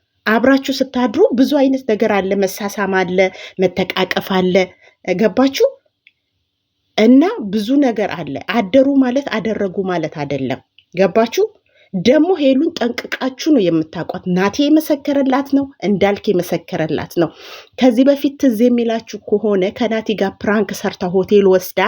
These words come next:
ካላደርም ብላ እንደዚህ ፍዳውን አብርታው፣ እኔ በዛን ሰዓት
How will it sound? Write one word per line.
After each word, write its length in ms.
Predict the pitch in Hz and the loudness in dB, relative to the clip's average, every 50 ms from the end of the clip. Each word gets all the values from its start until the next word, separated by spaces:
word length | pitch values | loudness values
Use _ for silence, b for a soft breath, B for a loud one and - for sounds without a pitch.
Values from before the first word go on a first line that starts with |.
| 294 - B B B B B B | -2 -4 B B B B B B
ካላደርም 760 | - 214 220 214 226 240 240 202 175 170 214 233 226 226 220 208 | -8 -4 -2 -2 0 0 -2 -2 -4 -2 0 2 2 2 0 0
ብላ 220 | 175 185 214 214 202 202 | 2 2 0 0 0 -6
እንደዚህ 540 | 196 196 180 214 202 196 185 180 - 240 247 B B B B B - | -6 -6 -4 -4 -6 -6 -6 -8 -6 -6 -6 B B B B B -6
ፍዳውን 600 | - 240 233 180 175 - 240 233 233 226 226 220 | -2 -2 0 0 0 2 2 4 4 2 2 0
አብርታው፣ 460 | 185 190 185 214 220 226 - 233 185 175 | -2 -4 -4 -4 -6 -4 -2 -2 -2 0
እኔ 120 | 180 196 208 | -2 -2 -2
በዛን 380 | 214 202 208 180 165 202 214 208 | -2 -2 -2 -2 -2 -6 -6 -6
ሰዓት 240 | - - 214 208 | -8 -8 -6 -4